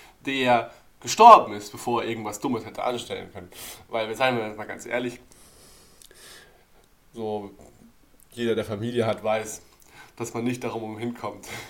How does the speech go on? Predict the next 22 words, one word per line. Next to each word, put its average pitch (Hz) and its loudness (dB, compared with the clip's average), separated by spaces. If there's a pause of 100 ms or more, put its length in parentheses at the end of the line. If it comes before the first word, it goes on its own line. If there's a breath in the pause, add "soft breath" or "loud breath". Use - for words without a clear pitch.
(480 loud breath)
<laughs> 240 -10
mal 117 0
echt - -4
Stress - -4
miteinander 113 -6
zu 107 -12
haben, 104 -8
wenn 101 -16
man 98 -16
so 110 -16
lange 101 -12
beieinander 92 -14
ist. 90 -20 (600 soft breath)
Es - -20
gibt 120 -16
immer 117 -4
den 107 -10
Moment, 98 -12
wo 95 -10
einer 92 -8
was 92 -14
verkackt. - -18